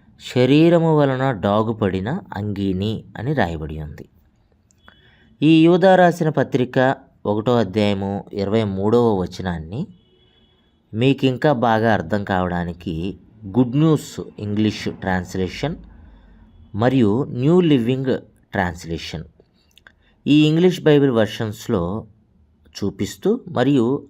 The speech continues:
ఆ బైబిల్ వెర్షన్లను తెలుగులోకి తర్జుమా చేసి మీకు అర్థం కావడానికి చూపించడం జరిగింది. ఈ కింది ఆ వచనాలని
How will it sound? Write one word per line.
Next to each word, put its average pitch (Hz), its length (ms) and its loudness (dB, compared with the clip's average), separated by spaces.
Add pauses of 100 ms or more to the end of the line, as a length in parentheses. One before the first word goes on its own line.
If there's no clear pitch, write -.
(100)
ఆ 113 180 2
బైబిల్ 139 360 2
వెర్షన్లను 117 920 -4 (840)
తెలుగులోకి 156 520 4
తర్జుమా 110 500 -2 (120)
చేసి 104 300 -2
మీకు 156 360 0
అర్థం 120 340 0
కావడానికి 104 540 -2
చూపించడం 107 640 -8
జరిగింది. 78 540 -10 (760)
ఈ 110 200 -2
కింది 139 400 4
ఆ 98 100 -6
వచనాలని 107 720 -4